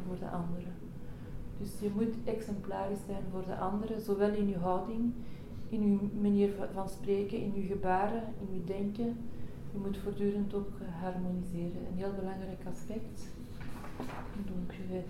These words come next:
t'es responsable du, du dojo. Donc, tu es responsable pour tout ce qui se passe dans le dojo, aussi pour la, la propreté,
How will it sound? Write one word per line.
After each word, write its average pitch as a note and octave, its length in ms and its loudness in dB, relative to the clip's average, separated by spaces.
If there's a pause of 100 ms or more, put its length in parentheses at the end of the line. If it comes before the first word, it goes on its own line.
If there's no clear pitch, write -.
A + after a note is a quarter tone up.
(260)
t'es G#3+ 140 2
responsable G#3 640 4 (100)
du, F#3 300 0
du F3+ 120 0
dojo. F#3+ 440 0 (600)
Donc, F#3 280 -2
tu G#3 80 0
es G3 100 6
responsable G#3 600 2 (120)
pour - 220 -4
tout G#3 160 -4
ce - 140 -4
qui - 120 -6
se - 140 -4
passe G3 200 0
dans F#3 200 -2
le F3+ 60 -2 (100)
dojo, G3 400 2
aussi F#3 260 -4
pour F3+ 240 -4
la, F3+ 260 0
la F3+ 80 0
propreté, G3+ 840 0